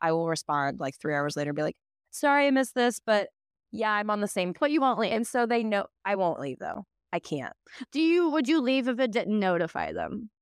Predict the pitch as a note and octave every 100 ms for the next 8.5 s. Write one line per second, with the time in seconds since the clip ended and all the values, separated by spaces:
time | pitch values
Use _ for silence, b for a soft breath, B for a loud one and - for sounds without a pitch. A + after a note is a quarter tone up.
0 | _ _ - F4+ C4+ E4+ F4 D#4+ E4 E4+
1 | B3+ C4+ C#4 B3+ A#3 - A#3 A3+ G#3+ G3+
2 | F#3 E3+ A3+ A#3+ C#4 E3+ - _ _ _
3 | _ _ _ _ C4 C#4 D#4 - - E4
4 | E4 E4 D4+ - C4 D4+ C4+ - C#4+ A3+
5 | - C#4 D4+ - B3 F#3 F3+ - D#3 C#3+
6 | C#3 C#3+ C#3 F3 F3 - G#3 C4 A#3+ C#4+
7 | A#3+ A3 G#3+ G#3 G3+ _ _ _ _ _
8 | _ _ F3 C3+